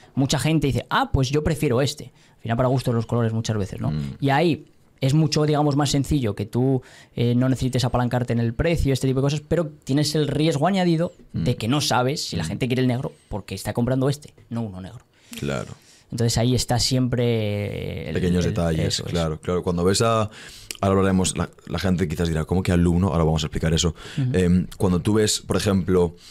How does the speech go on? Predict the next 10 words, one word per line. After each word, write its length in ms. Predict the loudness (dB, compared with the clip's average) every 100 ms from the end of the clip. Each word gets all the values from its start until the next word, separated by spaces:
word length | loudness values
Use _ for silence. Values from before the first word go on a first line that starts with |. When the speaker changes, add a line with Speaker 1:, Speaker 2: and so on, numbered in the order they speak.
| -20 -20 -16 -4
Speaker 2:
a 120 | 0
alguien 200 | 2 2
que 80 | 0
es 100 | 0
novato 380 | 2 2 2 0
en 80 |
Amazon 340 | 0 0 -2 -2
F 120 | -2
B 180 | -2 2
A, 220 | 4 2